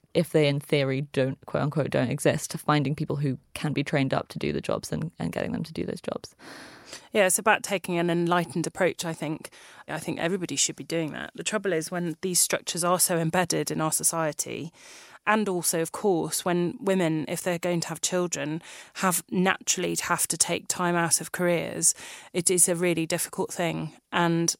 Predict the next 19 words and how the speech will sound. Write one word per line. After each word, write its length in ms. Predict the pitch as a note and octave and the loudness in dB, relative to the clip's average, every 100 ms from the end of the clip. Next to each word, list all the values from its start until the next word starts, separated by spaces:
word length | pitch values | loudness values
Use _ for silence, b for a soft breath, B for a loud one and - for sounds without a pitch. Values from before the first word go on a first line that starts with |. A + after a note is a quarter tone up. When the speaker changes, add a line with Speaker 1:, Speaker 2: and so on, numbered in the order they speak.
| _ | _
Speaker 2:
we 260 | F#3+ F#3 F3 | -6 -2 -2
fight 380 | - E3+ E3 - - | 0 2 2 -2 -6
in 140 | E3+ | -4
classical 320 | F3+ F3 - | 0 0 2
music 340 | E3+ E3 E3+ - | 2 2 0 -2
against 440 | E3+ D#3+ - - | 0 0 2 2
that. 260 | D#3+ D3+ - - _ _ B B B | 2 0 -2 -18 _ _ B B B
It 100 | F3 | -4
can 120 | F3 | 2
be 80 | F3 | 2
very 280 | E3 F3+ E3+ | 4 4 4
prejudicial 640 | - D#3+ C#3+ D#3 - D#3 | 0 -4 -4 -2 0 0
to 200 | D#3+ - | -2 0
a 60 | D#3+ | 0
woman 360 | D#3+ D#3+ D#3 D#3+ | 2 0 0 -2
to 120 | - | -4
have 140 | E3 | -4
a 40 | D#3+ | 0
baby 580 | D#3+ D3+ - C3 D#3+ | 0 0 -2 -4 -6